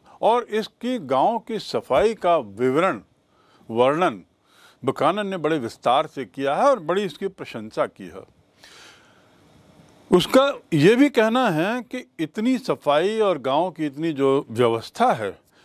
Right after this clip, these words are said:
ये निश्चित रूप से गांव के द्वारा, गांव में रहने वाले लोगों के द्वारा सामूहिक रूप से ही किया गया होगा,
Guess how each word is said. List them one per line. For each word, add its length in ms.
ये 220
निश्चित 560
रूप 240
से 500
गांव 520
के 540
द्वारा, 720
गांव 400
में 180
रहने 420
वाले 360
लोगों 420
के 200
द्वारा 480
सामूहिक 640
रूप 220
से 180
ही 140
किया 260
गया 220
होगा, 380